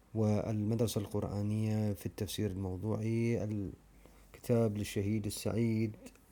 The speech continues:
الشهيد الأول السيد محمد باقر الصدر، أعلى الله في الجنان مقامه.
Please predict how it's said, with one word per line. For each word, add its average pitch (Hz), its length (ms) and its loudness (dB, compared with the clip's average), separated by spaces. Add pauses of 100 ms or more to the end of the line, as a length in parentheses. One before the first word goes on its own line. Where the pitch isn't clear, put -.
(220)
الشهيد 101 320 -2
الأول 104 760 -2 (300)
السيد 104 380 -2
محمد 101 480 0
باقر 101 280 0
الصدر، 127 580 2
أعلى 120 240 0
الله 117 380 4
في - 120 -6
الجنان 101 540 0
مقامه. 104 680 4